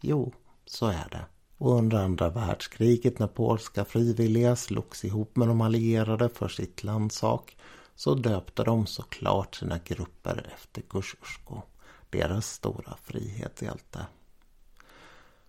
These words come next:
Men det häftigaste som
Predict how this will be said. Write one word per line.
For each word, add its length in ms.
Men 460
det 240
häftigaste 880
som 280